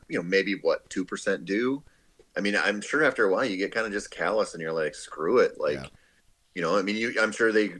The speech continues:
Speaker 1: they read a patient right away and go, "Okay, this person might be susceptible to some, like, good advice."
Speaker 2: Yep.
Speaker 1: And most of them aren't, and I'm not gonna waste my breath.
Speaker 2: Yeah. Fact. Fact. All right. So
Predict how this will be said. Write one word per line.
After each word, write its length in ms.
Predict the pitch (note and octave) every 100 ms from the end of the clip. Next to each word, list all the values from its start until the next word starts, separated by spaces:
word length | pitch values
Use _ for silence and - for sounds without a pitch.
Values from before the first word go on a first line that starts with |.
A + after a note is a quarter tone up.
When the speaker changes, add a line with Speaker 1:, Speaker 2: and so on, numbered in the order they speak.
| F#2
Speaker 1:
they 120 | G2
read 200 | G2 G2+
a 60 | F#2+
patient 320 | G#2 G#2 G2+
right 80 | G2+
away 120 | G#2
and 80 | G2
go, 180 | F#2+ F2
"Okay, 160 | F#2
this 180 | F2 G#2
person 280 | - A2 F2+
might 200 | E2+ E2+
be 80 | F2
susceptible 580 | - - F#2 - F2+ F2
to 60 |
some, 160 | - E2+
like, 180 | D#2 -
good 260 | E2 E2+ E2 _ -
advice." 540 | E2+ E2+ F2 - - - _ C#2+
Speaker 2:
Yep. 180 | C#2 D2+
Speaker 1:
And 160 | D#2+
most 260 | D#2+ F#2+ -
of 40 |
them 160 | F2 F2
aren't, 300 | E2 A2 -
and 100 | F2+
I'm 60 | F2+
not 120 | F#2+
gonna 140 | G2
waste 220 | F#2 G#2
my 80 | A2
breath. 380 | G#2 C#3+ C3+ - _
Speaker 2:
Yeah. 180 | - C2 - _
Fact. 400 | - E2+ D2 - - _ _ _
Fact. 400 | - D#2+ D2 - _ _ - - - - - - - - - - - _ _ _
All 120 | G#2+ A#2+
right. 200 | G#2+ -
So 560 | - B2 A#2 A2+ G2+